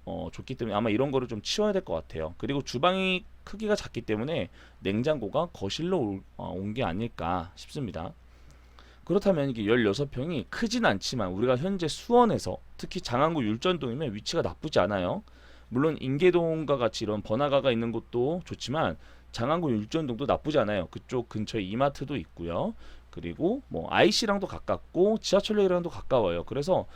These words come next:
율전동 괜찮은데 여기가 지금 일억 육, 일억 원부터 시작을 하기 때문에 일억 오천 정도면 제가 봤을 때 지금 현재 나쁘지 않을 것 같다.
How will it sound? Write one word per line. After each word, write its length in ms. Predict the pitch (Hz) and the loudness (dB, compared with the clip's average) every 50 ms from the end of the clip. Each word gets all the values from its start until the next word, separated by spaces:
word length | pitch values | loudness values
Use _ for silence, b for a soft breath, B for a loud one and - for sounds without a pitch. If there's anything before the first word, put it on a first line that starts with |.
| B B B B B | B B B B B
율전동 500 | - 120 131 - 185 190 185 175 185 170 | -6 -4 -2 0 0 0 2 0 -2 -2
괜찮은데 880 | 135 113 104 107 - - 160 165 147 127 110 107 139 151 131 101 92 92 | -2 -2 -4 -4 -4 -4 -4 -4 -4 -4 -4 -2 -2 -2 -2 -2 -4 -4
여기가 800 | 95 101 104 - 151 151 127 107 101 107 117 107 87 80 80 B B B B B B B B - | -4 -4 -4 -4 -4 -2 0 0 0 2 0 0 -2 -4 -6 B B B B B B B B -20
지금 560 | - - - 80 85 85 87 117 175 220 254 - - - - - | -16 -14 -12 -10 -8 -6 -4 -4 -4 -4 -6 -8 -12 -20 -12 -6
일억 300 | - - 185 185 139 98 | -2 -2 -2 -2 -2 -6
육, 100 | 90 - - - - - - | -10 -14 -16 -20 -20 -16 -10
일억 640 | - 170 185 202 202 202 196 196 190 190 190 180 175 - - - - - - | -4 2 6 8 8 8 10 8 8 6 6 4 0 -6 -18 -20 -20 -12 -4
원부터 400 | - 127 120 113 101 - - 98 | -2 0 0 0 -2 -4 -4 -6
시작을 320 | 95 - - 156 143 139 | -2 0 0 0 0 0
하기 160 | 160 170 175 180 | -2 -4 -4 -4
때문에 300 | - 139 101 95 117 127 | -4 -4 -4 -4 -4 -4
일억 240 | 147 165 180 151 98 | -2 -2 -2 -2 -2
오천 340 | 92 95 - - 208 208 185 | -4 -6 -6 -4 -4 -4 -2
정도면 520 | 185 151 113 104 101 139 175 170 120 - | -4 -4 -6 -6 -6 -6 -4 -6 -6 -6
제가 240 | - - 120 131 131 | -6 -6 -4 -4 -4
봤을 220 | 139 139 - - | -6 -6 -8 -8
때 80 | - 113 | -12 -10
지금 300 | - - - 95 107 110 | -10 -10 -8 -8 -6 -6
현재 340 | 127 143 139 139 160 208 240 - B B B B B B B B | -6 -6 -4 -4 -4 -4 -6 -8 B B B B B B B B
나쁘지 340 | - 101 - - 190 202 196 | -6 -6 -4 -2 4 6 8
않을 160 | 156 123 131 | 8 8 6
것 100 | - 139 | 2 -2
같다. 500 | 104 85 - - 92 87 85 87 95 101 | -4 -4 -4 -2 0 0 0 0 -2 -6